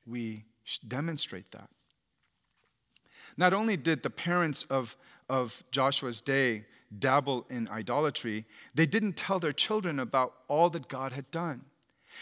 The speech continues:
That verse ten is such a sad statement, that there arose a generation after them who did not know the Lord or the work that he had done for them. Whatever was causing them to be busy throughout their days,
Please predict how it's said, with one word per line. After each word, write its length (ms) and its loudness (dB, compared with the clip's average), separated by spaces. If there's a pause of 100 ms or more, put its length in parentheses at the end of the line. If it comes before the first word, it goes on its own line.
(100)
That 100 6
verse 300 6
ten 280 2
is 120 2
such 200 2
a 60 0
sad 420 6
statement, 540 0 (260)
that 140 6
there 160 10
arose 380 8
a 40 4
generation 640 4
after 300 4
them 300 0 (200)
who 120 0
did 260 2
not 260 4
know 480 2
the 140 -2
Lord 480 4 (160)
or 240 4
the 140 -2
work 420 -4
that 120 -6
he 80 -4
had 140 -6
done 200 -6
for 160 -12
them. 240 -18 (1200)
Whatever 400 8
was 260 4 (280)
causing 480 4
them 160 2
to 100 -2
be 140 0
busy 340 4
throughout 360 0
their 120 -2
days, 480 -2